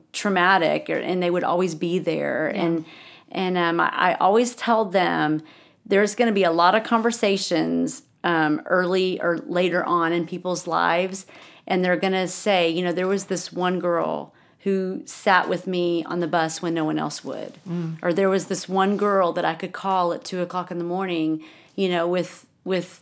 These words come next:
Speaker 1: thoughts, I'm having suicidal thoughts, or, you know, I'm pregnant, what do I do?"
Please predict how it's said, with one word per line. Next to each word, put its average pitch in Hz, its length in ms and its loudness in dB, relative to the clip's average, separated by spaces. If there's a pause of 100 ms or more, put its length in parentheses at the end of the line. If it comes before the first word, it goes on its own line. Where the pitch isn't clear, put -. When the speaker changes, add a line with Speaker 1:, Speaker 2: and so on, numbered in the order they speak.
(160)
Speaker 1:
thoughts, - 500 0 (220)
I'm 180 160 -4
having 180 440 -4
suicidal 196 560 -2
thoughts, 196 520 -4
or, 180 360 2
you 190 120 -2
know, 180 140 0
I'm 180 160 0
pregnant, 180 480 -4
what 185 140 -2
do 175 100 0
I 165 120 0
do?" 165 420 -4